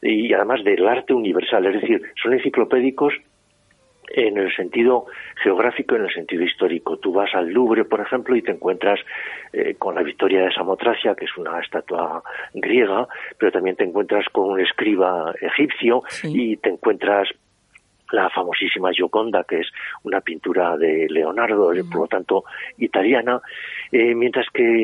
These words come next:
Speaker 1: el, eh, el, el Prado, eh, está más centrado en la pintura,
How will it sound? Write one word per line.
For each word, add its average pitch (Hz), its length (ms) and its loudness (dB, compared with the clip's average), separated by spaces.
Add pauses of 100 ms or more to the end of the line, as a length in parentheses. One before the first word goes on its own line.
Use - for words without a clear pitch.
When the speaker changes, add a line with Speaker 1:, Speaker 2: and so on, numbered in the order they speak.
(360)
Speaker 1:
el, 98 400 2
eh, 104 380 0 (100)
el, 117 100 0
el 117 180 2
Prado, 151 420 2 (360)
eh, 107 460 4
está 117 220 0
más 156 180 0
centrado 107 400 2
en 107 80 4
la 104 80 2
pintura, 131 480 0